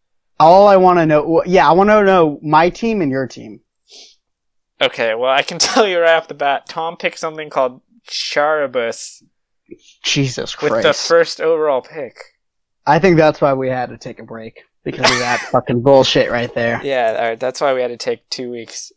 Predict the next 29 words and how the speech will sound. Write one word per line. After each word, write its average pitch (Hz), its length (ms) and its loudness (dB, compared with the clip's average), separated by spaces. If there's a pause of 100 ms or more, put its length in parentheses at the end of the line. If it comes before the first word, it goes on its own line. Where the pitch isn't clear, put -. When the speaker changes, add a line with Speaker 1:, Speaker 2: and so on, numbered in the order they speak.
(100)
Speaker 2:
break. 113 280 -8
Okay, 120 260 -6
so 131 140 -10
your 147 200 -4
team, 170 420 -12 (480)
so - 160 -8
you 160 160 -4
had 190 120 -2
the 175 80 -6
third 156 360 -2
pick. - 440 -10 (280)
I 127 100 0
had 139 120 0
the 131 60 -10
second - 360 -4
pick, - 320 -20 (360)
and 117 120 -20
that's - 320 -16 (100)
Speaker 1:
Okay. 127 200 -4
Speaker 2:
important 110 460 -8
to 110 200 -12
keep - 220 -20
in 110 60 -20
mind. 104 260 -20 (500)
You 151 340 -4
picked 165 460 -4 (120)
the 127 80 -14
Grim 147 340 -10
Reaper, 143 560 -8